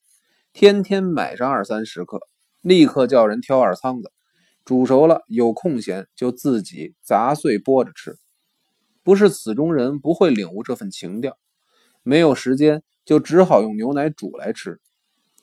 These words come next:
来到台湾一晃二十多年，不但没听说哪儿有卖鲜的老鸡头，因为这些年也没进过汉药店，究竟药铺里有没有干芡实米卖，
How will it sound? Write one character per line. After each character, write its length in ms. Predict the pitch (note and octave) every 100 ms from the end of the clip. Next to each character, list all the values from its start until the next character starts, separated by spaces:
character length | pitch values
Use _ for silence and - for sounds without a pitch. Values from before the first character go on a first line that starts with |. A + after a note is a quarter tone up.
| _ -
来 180 | B2+ E3+
到 140 | D#3+
台 260 | - C3+ D#3+
湾 220 | E3+ E3
一 140 | C#3
晃 180 | D3 D#3+
二 140 | C3+
十 120 | - -
多 160 | F2
年， 140 | E2+ - _ _ _ _ _ _
不 140 | D#3
但 160 | F#3+ F3
没 200 | D3+ F3
听 220 | F3+ F#3
说 240 | E3+ F3+ E3+
哪 140 | C#3
儿 80 | E3
有 120 | G#2+
卖 220 | B2+ B2
鲜 320 | - F3 F3+
的 80 | D#3
老 180 | G2 E2
鸡 200 | - D3
头， 320 | C#3 F#2+ - _ _ _ _ _ _ _ _
因 180 | D3 E3+
为 120 | E3+
这 180 | F3 D#3+
些 160 | A#2+ C3+
年 320 | A#2 A2 B2
也 140 | G2+
没 200 | F#2+ A#2+
进 180 | D3 D3
过 80 | C#3+
汉 220 | - C3+
药 160 | A2+ A#2+
店， 160 | D3 - _ _ _ _ -
究 220 | G3 G3+
竟 240 | F#3 D#3
药 200 | F#3 D#3+
铺 240 | D#3 F#3 C#3
里 280 | F2+ E2 -
有 140 | G#2
没 100 | B2
有 160 | C3+ A2
干 240 | E3+ F#3
芡 220 | F3 C3+
实 100 | A2
米 160 | F2+ -
卖， 100 | F2+